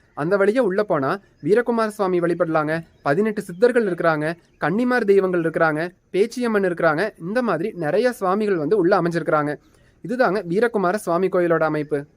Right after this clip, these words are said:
கோயம்புத்தூரை சேர்ந்த ஒரு லேடி வீரகுமார சுவாமி கோயிலுக்கு வராங்க. வீரகுமார சுவாமி கோயில்ல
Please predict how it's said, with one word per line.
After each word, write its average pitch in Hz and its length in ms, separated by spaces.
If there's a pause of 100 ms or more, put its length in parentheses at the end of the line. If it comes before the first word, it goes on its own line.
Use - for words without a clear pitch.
(420)
கோயம்புத்தூரை 262 480
சேர்ந்த 214 420
ஒரு 185 160
லேடி 185 460
வீரகுமார 226 420
சுவாமி 185 300
கோயிலுக்கு 180 300
வராங்க. 156 380 (360)
வீரகுமார 240 500
சுவாமி 220 320
கோயில்ல 196 500